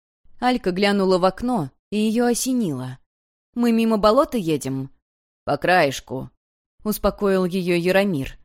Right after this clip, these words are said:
"Справа оно, родимое, и мёртвый лес, посохший, значит. А слева деревня за деревней, вон завод даже есть. Мы его проехали только-только. Вот и заправка, кстати.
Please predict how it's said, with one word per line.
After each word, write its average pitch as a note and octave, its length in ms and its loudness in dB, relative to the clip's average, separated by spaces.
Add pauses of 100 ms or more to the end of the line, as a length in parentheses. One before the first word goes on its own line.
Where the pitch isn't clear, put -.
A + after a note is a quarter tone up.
(280)
"Справа F#3 480 4
оно, E3+ 400 0
родимое, D3 840 -2
и C3+ 120 -8
мёртвый G3+ 400 0
лес, C#3+ 500 -4
посохший, C#3+ 540 -4
значит. - 500 -12 (720)
А C#3+ 140 -6
слева F#3 340 2
деревня G#3+ 460 2
за G#3+ 140 -4
деревней, D#3+ 720 -2
вон F3 320 -2
завод D#3+ 440 2
даже D#3 340 0
есть. C#3+ 500 -6 (120)
Мы D3 120 -4
его E3 180 2
проехали E3 540 0
только-только. C#3 840 -4 (340)
Вот D3 220 -4
и G#3+ 40 -2
заправка, G#3 520 -2
кстати. C3 580 -6